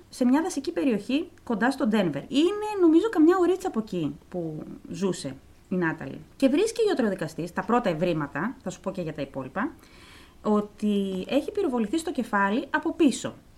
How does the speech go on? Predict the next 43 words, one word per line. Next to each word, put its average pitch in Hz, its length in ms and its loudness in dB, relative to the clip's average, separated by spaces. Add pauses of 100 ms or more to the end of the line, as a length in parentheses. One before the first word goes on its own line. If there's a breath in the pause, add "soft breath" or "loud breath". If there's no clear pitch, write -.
Κάτι - 280 0
πολύ 403 200 2
σημαντικό 311 720 -2
που 214 120 -2
δεν 262 180 6 (260)
σου - 200 -4
είχα 220 260 0
πει 156 300 -2 (180)
και - 120 -6
έπρεπε 320 360 0
να 208 100 4
σου - 120 -8
πω 170 280 -4
και 226 120 2
δεν 349 180 2
το 466 80 0 (100)
είδα 339 120 0
σε 262 120 -2
πολλά 196 300 -2
podcast, 170 380 -2
αλλά 196 200 -2
τελικά 190 300 -6
το 349 100 -6
ψάξα 339 280 -8
και 269 140 -6
ισχύει, 160 460 -6 (460 soft breath)
είναι 339 280 4
ότι 440 100 -4
όταν 403 240 0
αυτή 339 160 -2
εξαφανίστηκε 220 800 -2
και 160 180 -6
πήρε 359 500 0
το 233 80 0
αγόρι 214 280 2
της 349 120 -8
τηλέφωνο 269 360 0
στην 302 160 2
αστυνομία, 165 600 -2 (180)
τους 233 140 -4
είπε 415 180 -2
το - 60 -4
εξής: 302 480 -2